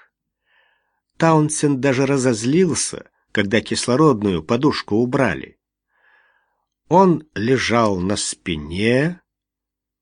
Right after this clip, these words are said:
под открытым небом, и над ним сверкали россыпи звёзд. Темноту там и тут прорезали белые лучи фонарей,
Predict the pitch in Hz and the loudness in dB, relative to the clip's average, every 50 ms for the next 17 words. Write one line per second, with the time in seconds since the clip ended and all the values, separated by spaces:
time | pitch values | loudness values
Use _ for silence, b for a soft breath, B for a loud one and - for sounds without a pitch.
0 | _ _ 82 80 82 107 110 - - - 135 139 180 180 180 - 104 80 71 67 | _ _ -8 -6 -4 -4 -6 -6 -4 -2 0 2 2 0 0 -2 -6 -6 -6 -8
1 | 69 73 82 101 113 117 117 117 110 113 151 165 190 196 185 180 _ _ _ _ | -10 -6 -2 2 4 4 4 2 2 2 0 0 0 -2 -4 -8 _ _ _ _
2 | _ _ _ _ _ _ _ _ _ _ _ _ _ _ _ _ _ _ _ _ | _ _ _ _ _ _ _ _ _ _ _ _ _ _ _ _ _ _ _ _
3 | - 127 127 131 135 131 117 98 98 117 123 131 143 175 208 226 220 98 - - | 2 4 4 6 4 2 2 2 2 4 4 6 6 6 6 4 4 2 -2 -4
4 | - - 92 104 127 120 - _ - - 127 156 180 180 175 175 175 160 123 123 | -4 -2 0 0 -2 -2 -4 _ -4 -2 0 2 2 2 2 2 0 0 0 0
5 | 156 160 156 - - - - - - 151 151 - 160 147 123 98 85 95 101 110 | 0 -2 -4 -6 -8 -8 -6 -4 -4 -4 -2 -4 -4 -4 -4 -4 -2 0 2 2
6 | 110 113 - - - - - - _ _ _ _ _ _ _ _ _ _ _ _ | 2 0 -4 -10 -14 -16 -20 -20 _ _ _ _ _ _ _ _ _ _ _ _
7 | _ _ _ _ _ _ _ _ _ _ _ _ _ _ _ _ _ _ _ - | _ _ _ _ _ _ _ _ _ _ _ _ _ _ _ _ _ _ _ -4
8 | - 101 101 104 107 117 117 - _ - 147 165 180 185 180 - - 135 156 175 | -2 0 2 2 2 2 0 -2 _ 4 6 6 6 6 4 0 0 2 2 2
9 | 165 147 139 - _ - 135 156 180 170 - - - - 110 110 117 113 123 127 | 2 2 0 -2 _ 2 4 4 4 2 0 -6 -6 -4 0 0 2 2 2 0
10 | 107 98 131 156 165 160 156 151 - 98 80 - 165 160 170 170 165 165 165 160 | 2 2 2 2 4 4 2 2 2 2 2 4 6 6 6 4 4 2 2 2
11 | 156 135 127 123 - - - - 143 156 151 - - 143 151 156 156 135 101 101 | 2 2 0 0 -2 -2 0 0 0 -2 -2 -4 -4 -2 0 0 0 0 2 2
12 | 110 113 113 113 113 117 113 - | 4 4 4 4 2 0 -4 -10